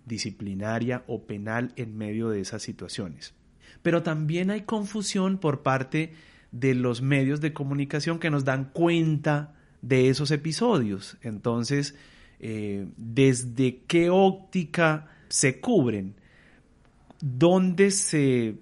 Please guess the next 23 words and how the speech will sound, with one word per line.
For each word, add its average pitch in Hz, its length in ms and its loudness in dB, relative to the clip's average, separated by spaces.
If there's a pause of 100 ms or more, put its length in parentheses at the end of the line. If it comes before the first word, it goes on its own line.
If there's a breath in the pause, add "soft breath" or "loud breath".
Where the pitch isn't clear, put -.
se - 300 -2
pierde 165 600 6
la 160 160 4
línea 156 680 2
del 120 340 -2
conflicto 123 560 -2
armado 151 640 0
y 139 160 4
de 139 100 6
las 127 300 0
otras 143 360 -2
situaciones 147 640 -4
que 139 160 -6
no 120 220 -6
caben 135 360 -2
dentro 117 400 -4
de 110 120 0
la 107 320 -4 (400 loud breath)
órbita 143 600 2
del 123 200 -2
derecho 113 340 -2
internacional 113 720 -6
humanitario? 127 800 -4